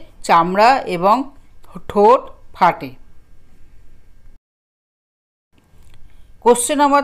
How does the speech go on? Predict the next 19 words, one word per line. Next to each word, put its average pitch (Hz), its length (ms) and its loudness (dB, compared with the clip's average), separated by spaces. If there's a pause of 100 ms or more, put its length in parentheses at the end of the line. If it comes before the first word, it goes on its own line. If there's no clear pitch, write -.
(100)
থার্টি 220 340 0 (120)
সিক্স, 214 260 -4 (460)
কোন 277 220 6 (140)
ভিটামিনের 240 580 0 (100)
অভাবে 220 320 0 (400)
মানসিক 233 580 0 (160)
রোগ 226 200 6 (480)
ও - 20 8 (540)
পেলেগ্রা 220 680 4 (160)
হয়? 156 260 0 (600)
ভিটামিন 262 520 2 (140)
বি 240 160 -2 (180)
থ্রির 240 320 -2 (140)
অভাবে 208 380 2 (460)
মানসিক 202 520 0 (140)
রোগ 226 200 4 (480)
ও - 20 0 (360)
পেলেগ্রা 185 600 0 (360)
হয়। 139 220 -4